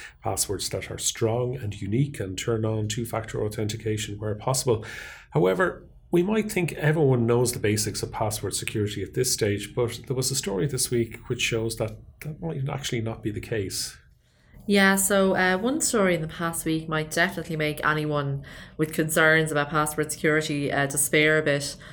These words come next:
Speaker 2: So the cinema chain in Michigan, M J R Digi-, Digital Cinemas Group, announced on its website that it had upgraded its systems,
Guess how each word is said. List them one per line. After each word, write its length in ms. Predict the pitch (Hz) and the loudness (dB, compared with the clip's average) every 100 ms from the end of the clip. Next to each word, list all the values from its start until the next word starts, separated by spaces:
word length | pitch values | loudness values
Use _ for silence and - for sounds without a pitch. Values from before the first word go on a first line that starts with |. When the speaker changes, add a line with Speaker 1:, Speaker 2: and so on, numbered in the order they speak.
| - - - | -18 -18 -4
Speaker 2:
So 260 | - 202 | 4 6
the 200 | 190 190 | 6 4
cinema 340 | 196 285 320 254 | 4 2 2 2
chain 340 | - 190 160 | 2 2 2
in 140 | 147 147 | 0 0
Michigan, 540 | 185 - 139 135 135 | 0 2 2 0 -2
M 160 | - 165 | 0 2
J 160 | 160 151 | 4 4
R 140 | 147 | 4
Digi-, 460 | 147 147 147 - - | 0 -4 -6 -6 0
Digital 340 | 185 175 151 | 2 2 0
Cinemas 420 | 151 156 147 139 | 2 0 0 -2
Group, 360 | - 160 143 - - - - - 190 | 2 2 0 -8 -16 -18 -18 -2 2
announced 400 | 185 180 196 185 | 6 6 6 4
on 80 | |
its 100 | 170 | 2
website 480 | 170 143 143 143 139 | 4 2 4 4 4
that 180 | 143 - | 2 2
it 140 | 151 | 0
had 260 | - 156 143 | 2 2 2
upgraded 380 | 147 147 143 131 | 0 2 2 2
its 180 | 135 247 | 0 2
systems, 540 | 330 - 80 80 | 2 2 -2 -4